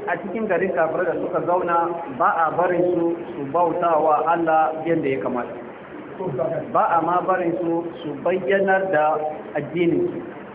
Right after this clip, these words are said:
Don haka, menene hukuncin irin waɗannan mutane? Shi ne Allah subhanahu wa ta'ala ya ce,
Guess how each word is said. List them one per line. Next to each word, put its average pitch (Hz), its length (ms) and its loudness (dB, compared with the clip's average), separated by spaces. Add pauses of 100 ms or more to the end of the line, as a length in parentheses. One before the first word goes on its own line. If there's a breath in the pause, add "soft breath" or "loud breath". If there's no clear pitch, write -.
(540)
Don 202 140 2
haka, 185 400 2 (480)
menene 175 340 0
hukuncin 180 800 0
irin 180 160 -2
waɗannan 165 340 4
mutane? 147 340 -2 (1000)
Shi 196 120 0
ne 196 60 2
Allah 190 240 2
subhanahu 180 360 0
wa 180 120 2
ta'ala 175 320 4
ya 175 100 0
ce, 170 200 2